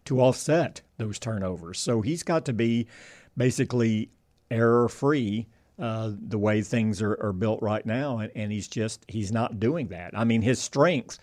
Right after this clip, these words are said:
um, we're seeing an erosion in his strength on what his, uh, uh, what he brings to the team as far as not turning the ball over. Uh, the, look, the, they were, they were only down by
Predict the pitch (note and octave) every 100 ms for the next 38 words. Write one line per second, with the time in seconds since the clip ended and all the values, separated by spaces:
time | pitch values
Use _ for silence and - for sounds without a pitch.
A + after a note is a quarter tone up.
0 | - _ _ _ C3 A2+ G#2 G2 F#2+ F#2+
1 | F#2+ - G#2+ - A#2+ B2 - C3+ B2 A#2+
2 | G#2+ A2+ B2 A2+ A2+ A2+ B2 A#2 - C3+
3 | E3 - - A2 G#2 G2+ G#2+ G#2+ - A2
4 | G#2 G2+ F#2+ _ _ _ - A2 G2 A2+
5 | G#2+ A#2+ A#2+ C3+ D3 A#2 F#2+ - A2 G2
6 | F#2+ F#2 G#2+ G2 G2 A2 C3 - A2 G2
7 | F2+ F2+ F2 F2+ E2+ E2+ - - - _
8 | F3 B2+ G#2+ A#2 A2 - B2+ F3 D#3 -
9 | C3+ A2+ G#2+ - - - _ _ _ _
10 | A3 - _ _ D#3 F#3+ F#3+ - C#3+ G3
11 | F3+ D#3 C3+ C#3 C#3 B2+ B2